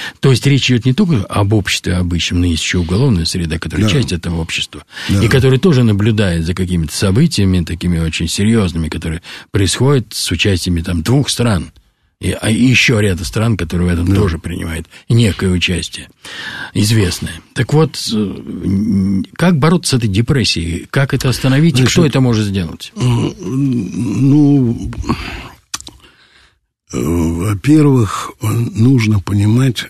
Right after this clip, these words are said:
Speaker 2: на какой почве проявилась депрессия.
Speaker 1: У нас две минутки, к сожалению.
Speaker 2: Всё, я
Speaker 1: Да.
Speaker 2: щас быстро скажу. Дело в том, что мы два года были под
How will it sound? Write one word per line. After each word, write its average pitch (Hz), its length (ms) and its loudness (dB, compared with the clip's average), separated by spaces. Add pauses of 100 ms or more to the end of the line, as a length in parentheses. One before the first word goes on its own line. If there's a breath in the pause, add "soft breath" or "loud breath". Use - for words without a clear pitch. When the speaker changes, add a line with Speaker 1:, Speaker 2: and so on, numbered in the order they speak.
(160)
Speaker 2:
на 98 300 0
какой 107 380 0
почве 104 540 0 (420)
проявилась 98 580 0
депрессия. - 760 -4
Speaker 1:
У 131 80 0
нас 123 160 2
две 120 180 2
минутки, 127 420 2
к - 60 -14
сожалению. 101 320 0
Speaker 2:
Всё, 131 260 4
я 98 40 -2
Speaker 1:
Да. - 20 -4
Speaker 2:
щас 104 220 -2
быстро 92 360 -2
скажу. 78 340 -6 (380 loud breath)
Дело 113 240 2
в 98 60 -2
том, 135 160 4
что 101 140 2
мы 101 140 4
два 104 240 2
года 98 280 0
были 87 260 -2
под - 360 -12